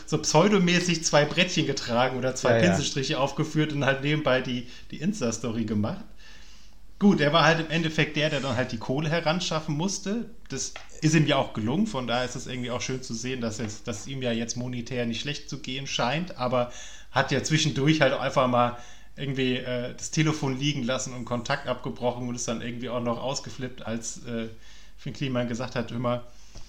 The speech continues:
Speaker 1: du, das kostet ja alles was, wir brauchen Geld.“ Ähm,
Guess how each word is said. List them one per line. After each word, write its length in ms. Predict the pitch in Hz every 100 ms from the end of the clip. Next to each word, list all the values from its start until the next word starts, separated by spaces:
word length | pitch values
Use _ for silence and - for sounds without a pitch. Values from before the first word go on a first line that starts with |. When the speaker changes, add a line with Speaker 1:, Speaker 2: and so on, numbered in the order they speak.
| - - - - -
Speaker 1:
du, 140 | 160
das 180 | 120 120
kostet 400 | - 170 - -
ja 80 | 151
alles 300 | 113 110 101
was, 240 | 123 - -
wir 120 | 113
brauchen 320 | 113 104 101
Geld.“ 260 | 117 131 156 - - - - -
Ähm, 300 | 120 120 120